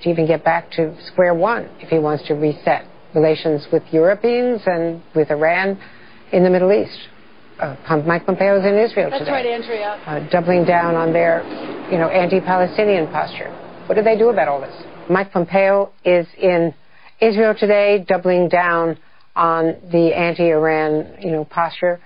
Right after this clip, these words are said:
Speaker 1: the pro-Israel, anti-Palestinian posture. And also, the Treasury is announcing new sanctions today. It's gonna make it a lot harder for Joe Biden to try to re-,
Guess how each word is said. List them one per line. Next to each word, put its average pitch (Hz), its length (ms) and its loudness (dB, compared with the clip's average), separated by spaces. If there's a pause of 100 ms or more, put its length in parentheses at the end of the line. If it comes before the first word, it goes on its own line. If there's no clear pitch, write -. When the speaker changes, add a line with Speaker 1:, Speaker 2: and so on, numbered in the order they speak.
(240)
Speaker 1:
the 151 80 -10
pro-Israel, 165 540 2
anti-Palestinian 160 880 0
posture. 175 420 -4 (640)
And 196 160 4
also, 190 500 2
the 185 100 -2
Treasury 214 380 0
is 185 100 -2
announcing 180 520 0
new 190 140 2
sanctions 208 500 -2
today. 151 240 2
It's 156 100 -2
gonna 190 180 0
make 175 140 0
it 170 60 0
a 175 40 2
lot 190 200 0
harder 175 500 0
for 170 80 0
Joe 165 220 0
Biden 160 440 0
to 160 220 -2 (720)
try 214 280 2
to 190 60 4
re-, 165 360 2